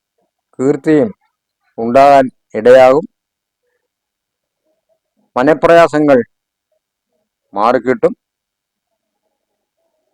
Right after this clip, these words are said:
വ്യാഴമാറ്റം ഇവർക്ക് എല്ലാ രീതിയിലും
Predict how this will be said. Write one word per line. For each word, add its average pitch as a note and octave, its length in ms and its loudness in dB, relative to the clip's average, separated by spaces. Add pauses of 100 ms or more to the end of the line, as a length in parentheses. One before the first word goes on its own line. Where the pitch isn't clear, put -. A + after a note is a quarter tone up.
(1500)
വ്യാഴമാറ്റം D3 640 0 (260)
ഇവർക്ക് B2+ 240 -4
എല്ലാ C3 260 2 (120)
രീതിയിലും C3+ 340 -6